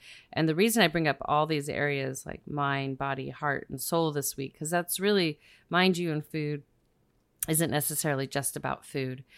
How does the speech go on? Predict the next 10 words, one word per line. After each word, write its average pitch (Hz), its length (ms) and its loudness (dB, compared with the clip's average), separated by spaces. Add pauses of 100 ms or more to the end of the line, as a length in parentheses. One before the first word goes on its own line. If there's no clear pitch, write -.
(400)
But 160 200 6
as 190 340 10
we 208 100 2
continue 180 440 0
on 151 360 4
in 151 400 0
this, 139 440 -2 (180)
uh, 143 280 -8
summer 180 420 4
month 156 520 -2